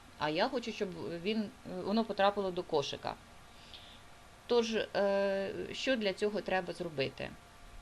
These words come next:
Натискаємо на кошик і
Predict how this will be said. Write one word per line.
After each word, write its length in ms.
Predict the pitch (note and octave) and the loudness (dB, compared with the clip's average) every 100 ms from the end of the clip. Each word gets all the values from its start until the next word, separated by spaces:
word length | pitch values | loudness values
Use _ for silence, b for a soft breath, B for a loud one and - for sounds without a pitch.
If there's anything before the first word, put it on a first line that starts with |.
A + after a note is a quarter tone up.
| - - - - - - - - - - - - - - - - - - | -12 -14 -18 -18 -18 -18 -20 -20 -20 -20 -20 -20 -20 -20 -20 -20 -20 0
Натискаємо 680 | G3+ G#3 A#3 A#3+ A3+ G3 F#3+ | 4 4 4 6 8 6 2
на 140 | G3+ | 0
кошик 440 | - D#3 D3 G#3+ B3+ - - - - - - | 2 -2 0 -2 -4 -14 -20 -20 -20 -20 -6
і 260 | G#3 A3 | 0 2